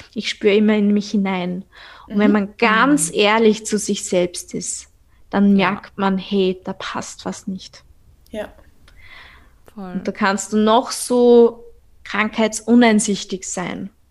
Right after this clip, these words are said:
Speaker 2: Ja.
Speaker 1: Wenn du wirklich in dich hineingehst, dann merkst du, da ist was nicht in Ordnung bei mir.
Speaker 2: Ja.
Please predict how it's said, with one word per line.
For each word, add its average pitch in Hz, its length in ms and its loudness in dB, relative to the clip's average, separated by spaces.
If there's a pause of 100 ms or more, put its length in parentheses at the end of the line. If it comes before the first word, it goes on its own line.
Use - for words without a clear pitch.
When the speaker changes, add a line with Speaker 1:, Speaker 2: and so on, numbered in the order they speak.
(580)
Speaker 2:
Ja. 220 200 -16
Speaker 1:
Wenn 190 160 -6
du 185 200 -4
wirklich 240 380 -2
in 233 220 2
dich 214 220 -6
hineingehst, 180 840 -6
dann 175 200 -6
merkst 175 480 -6
du, 185 80 -6
da 180 280 -10
ist - 240 -10
was 170 240 -8
nicht 185 260 -6
in 175 120 -8
Ordnung 185 400 -6
bei 175 120 -6
mir. 170 240 -6 (1120)
Speaker 2:
Ja. 240 240 -10